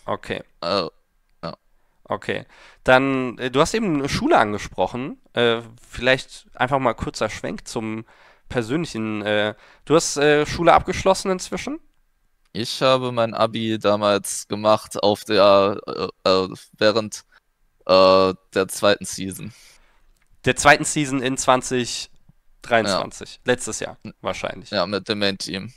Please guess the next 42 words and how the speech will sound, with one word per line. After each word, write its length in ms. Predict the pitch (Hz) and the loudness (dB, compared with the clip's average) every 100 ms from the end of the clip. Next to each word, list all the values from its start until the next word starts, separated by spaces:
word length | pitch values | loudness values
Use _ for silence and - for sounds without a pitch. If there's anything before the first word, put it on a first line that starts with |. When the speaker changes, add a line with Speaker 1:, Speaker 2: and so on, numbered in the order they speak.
| - | -8
Speaker 1:
Mit 200 | 113 113 | -6 -6
dem 100 | 107 | -4
Speaker 2:
Dann 100 | 98 | -4
Speaker 1:
Main-Team. 240 | 95 - | -4 -8
Speaker 2:
schon. 120 | 90 | -10
Speaker 1:
Okay, 200 | 87 98 | -10 -4
also 160 | 113 123 | -2 4
während 180 | 147 156 | 4 6
ihr 80 | 143 | 4
Meister 360 | 135 139 113 | 4 4 0
geworden 340 | 95 90 90 85 | -4 -6 -6 -6
seid. 260 | 90 - _ _ _ _ _ _ _ _ _ _ _ _ _ _ _ _ _ _ | -12 -14 _ _ _ _ _ _ _ _ _ _ _ _ _ _ _ _ _ _
Speaker 2:
Ja, 420 | 101 101 120 180 - - 117 | 4 6 6 2 -6 -6 -6
ich 100 | - | 2
Speaker 1:
Okay. 40 | |
Speaker 2:
kann 160 | 127 135 | 6 6
mich 100 | 147 | 4
noch 140 | 143 147 | 0 -2
gu-, 80 | 139 147 | -4 0
an 160 | 143 | -2
gut 300 | 135 165 _ | -2 -10 _
mit 180 | 139 131 | -6 -4
einem 120 | 139 | -4
Gespräch 600 | 135 - 139 143 - - | -4 -4 0 0 -2 -6
an 140 | - 123 | -2 -2
di-, 80 | 123 | -2
äh, 440 | 120 110 107 107 | 4 4 4 2
von 220 | 117 123 120 | 0 -4 0
dir 140 | 123 | 4
erinnern, 520 | 117 110 139 151 147 | 4 2 2 4 2
so, 380 | 131 131 135 135 | 0 2 2 0
wo 140 | 113 117 | 2 0
ich 160 | 113 - _ _ - | 0 -8 _ _ 2
gerade 380 | 123 139 151 | 6 6 6
noch 200 | 143 131 - | 2 0 2
Abi-Prüfungen 760 | 131 139 - 160 147 147 135 | 2 2 -8 -10 -8 -10 -10
geschrieben 420 | 120 - 143 156 151 | -10 -8 -8 -4 2
habe, 340 | 147 147 135 | 4 4 0
in 120 | 139 139 | -4 0
der 180 | 131 131 | 0 0
Regular, 600 | 123 139 165 143 147 151 | 0 0 0 4 8 8
so, 260 | 143 139 139 | 6 0 -2